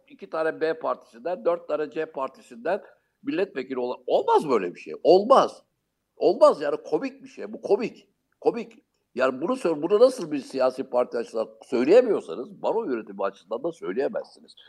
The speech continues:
Şimdi iki şeyi birbirinden ayırmak lazım. Baro yönetimine ben girdiğim zaman,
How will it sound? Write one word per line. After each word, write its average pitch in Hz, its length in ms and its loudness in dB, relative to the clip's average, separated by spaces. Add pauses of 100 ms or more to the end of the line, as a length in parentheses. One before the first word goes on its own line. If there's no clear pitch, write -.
(380)
Şimdi - 200 -16
iki 107 220 -10
şeyi 156 240 2
birbirinden 110 340 4
ayırmak 101 460 4
lazım. 78 300 -8
Baro 180 220 8
yönetimine 101 580 0
ben 120 200 6
girdiğim 202 400 -2
zaman, - 320 -6